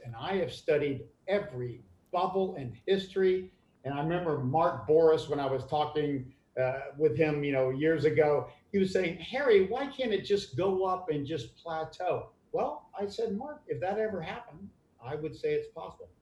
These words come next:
Never has happened. Bubbles burst. In Australia, because you are so strong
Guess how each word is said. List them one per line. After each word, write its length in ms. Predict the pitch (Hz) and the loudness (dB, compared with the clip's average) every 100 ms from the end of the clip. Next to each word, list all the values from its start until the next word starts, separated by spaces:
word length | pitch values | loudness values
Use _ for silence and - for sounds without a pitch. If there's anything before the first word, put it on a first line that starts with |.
| - | -6
Never 300 | 139 151 143 | 0 2 0
has 100 | 123 | -2
happened. 360 | 131 127 - - _ _ _ | -4 -6 -10 -20 _ _ _
Bubbles 420 | 170 170 170 127 117 | 4 4 4 -2 0
burst. 400 | 143 117 117 - _ _ _ | 0 0 -4 -12 _ _ _
In 140 | 147 147 | -2 0
Australia, 760 | 139 127 - 170 190 202 190 | 0 -2 -2 0 4 6 6
because 720 | 127 127 - - 247 269 202 | 2 -6 -8 -2 4 4 2
you 300 | 135 160 156 | -2 -2 -2
are 160 | 151 143 | -4 -4
so 320 | 127 - 156 | -4 2 4
strong 720 | 127 - 123 131 113 101 131 | 2 -8 -6 -6 -6 -8 -10